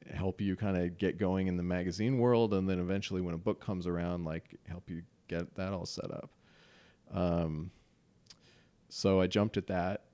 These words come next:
and the first <laughs> thing he did was, he said, "My friend Megan O'Rourke is the culture editor at Slate, so we should get you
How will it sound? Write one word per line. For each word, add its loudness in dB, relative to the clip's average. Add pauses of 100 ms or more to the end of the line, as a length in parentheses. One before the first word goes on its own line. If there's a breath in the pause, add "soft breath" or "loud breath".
(100)
and 0
the -6
first 0
<laughs> -
thing 4
he 4
did 8
was, 2 (260 loud breath)
he 4
said, 6 (1120 loud breath)
"My 2
friend 2
Megan 4
O'Rourke 4
is -2
the -2
culture 0
editor 2
at -4
Slate, 2
so 2
we 0
should -4
get 0
you 0